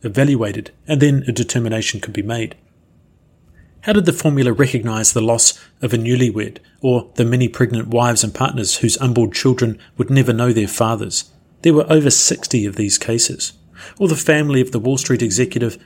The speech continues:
who earned millions a year. Yes, difficult decisions needed to be made, lines needed to be drawn. The way in which a victim died was not taken into account, whether they were a passenger on one of the aircraft, aware of their impending death,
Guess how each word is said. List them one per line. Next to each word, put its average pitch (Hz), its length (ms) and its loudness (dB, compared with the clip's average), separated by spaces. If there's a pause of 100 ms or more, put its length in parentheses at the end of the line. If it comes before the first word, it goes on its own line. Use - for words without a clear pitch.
who 143 180 4
earned 120 200 0
millions 117 340 0
a 101 60 -2
year. 117 340 -4 (800)
Yes, 208 220 2
difficult - 400 -4
decisions 139 560 0
needed 127 260 2
to 110 60 -6
be 110 120 -2
made, 104 380 -10 (160)
lines 127 500 2
needed 127 280 2
to 110 80 -2
be 104 100 -4
drawn. 123 400 -2 (320)
The 135 80 2
way 165 160 4
in 139 120 0
which 127 200 -4
a 110 40 -2
victim 110 340 -6
died 127 360 0 (220)
was 143 200 2
not 147 280 0
taken 117 280 -2
into 110 220 -6
account, 107 380 -6 (120)
whether 123 220 2
they 120 180 2
were 113 160 0
a 104 40 -4
passenger 127 460 -2
on 113 80 -4
one 120 120 -2
of 113 120 -6
the 113 120 0
aircraft, 113 460 -4 (640)
aware 135 320 4
of - 120 -2
their 117 140 0
impending 113 420 -6
death, 113 300 -4